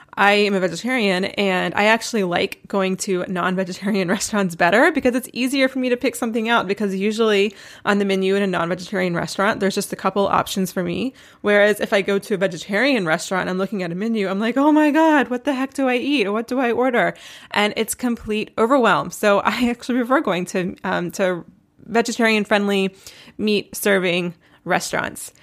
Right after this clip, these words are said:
And another way that I'm making decisions easier on myself is especially with wedding planning. So I'm getting married this, this summer, and there's so many decisions that have to be made, like the venue and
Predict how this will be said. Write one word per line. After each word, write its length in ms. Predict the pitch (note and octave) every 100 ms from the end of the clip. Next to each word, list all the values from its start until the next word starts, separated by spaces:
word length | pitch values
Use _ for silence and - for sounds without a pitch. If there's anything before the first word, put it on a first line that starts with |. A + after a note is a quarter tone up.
| - _ -
And 120 | A3+
another 240 | A#3+ D4 G4
way 180 | G#3+
that 100 | F#3
I'm 100 | F3+
making 300 | F#3 F3+ G3
decisions 420 | F3 F#3+ F3+ F#3 F#3
easier 320 | G3 E3+ F#3
on 180 | F3+ F3+
myself 540 | F3+ F3 E3+ F3+ - -
is 260 | F#3+ F#3+
especially 460 | G3 - A#3 - A#3
with 340 | G3 F3+ -
wedding 300 | G3 F#3 G#3+
planning. 380 | G3 E3+ D#3+ F3+
So 120 | -
I'm 320 | F3+ E3+ E3+ E3 -
getting 260 | F3+ E3+
married 340 | F3+ F#3 F#3 F3
this, 420 | F3+ E3+ - -
this 160 | F#3 F#3
summer, 460 | - E3+ F3 A3 C4+ - - - -
and 240 | G3 G3
there's 200 | G#3 G3+
so 460 | - G#3+ G3+ G3+ G3+
many 400 | G3+ F#3+ F#3 F3+
decisions 680 | E3+ G3 B3+ A#3+ G#3+ G3 F#3
that 140 | F3
have 180 | F#3 F3
to 80 | F3+
be 100 | G#3
made, 340 | C#4+ G#3 D#3+
like 240 | E3 E3 - _ - -
the 80 | A3+
venue 540 | C#4 C#4 A3+ G3+ F#3
and 500 | - F#3 F3+ F#3 F#3+